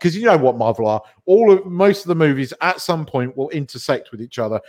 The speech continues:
and have some kind of crossover. And I think all of this is X-Men. I think that is what we're building to.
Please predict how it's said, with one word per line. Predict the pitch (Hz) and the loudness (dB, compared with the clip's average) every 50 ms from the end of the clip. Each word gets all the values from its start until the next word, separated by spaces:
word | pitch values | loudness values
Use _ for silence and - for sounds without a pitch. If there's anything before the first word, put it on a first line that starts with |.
| - - _ - | -20 -20 _ -4
and | 147 156 156 | -2 -2 0
have | 139 156 147 - | 2 0 0 0
some | - 151 139 131 113 | -2 -4 -4 -2 -2
kind | 123 127 123 120 | -4 -4 -4 -4
of | 117 | -6
crossover. | - 117 110 104 - 110 104 101 101 101 104 95 - _ _ _ _ _ _ _ - | -6 -8 -8 -8 -8 -12 -12 -12 -12 -12 -14 -16 -16 _ _ _ _ _ _ _ -2
And | 139 143 | 0 2
I | 147 151 156 | 4 4 4
think | - - 165 156 165 175 | 4 2 0 0 4 4
all | 185 180 185 160 | 6 8 8 6
of | 131 | 6
this | 107 123 117 - 127 | 4 0 -2 -2 -6
is | 117 120 | -2 0
X-Men. | 127 117 - - - 113 95 92 92 104 _ - | 0 -2 -2 -6 -10 -10 -10 -10 -12 -16 _ -2
I | 131 135 | -2 -2
think | 123 - 160 147 147 - _ - | -2 -2 -4 -4 -4 -6 _ -2
that | 160 147 151 - - | -2 -2 -2 -4 -12
is | 139 120 - | -12 -4 0
what | 135 127 123 | 0 0 2
we're | 131 123 113 | 0 -2 -2
building | 107 127 113 113 107 101 98 - | 0 -2 -2 -2 -6 -10 -12 -10
to. | - 101 92 | -10 -10 -10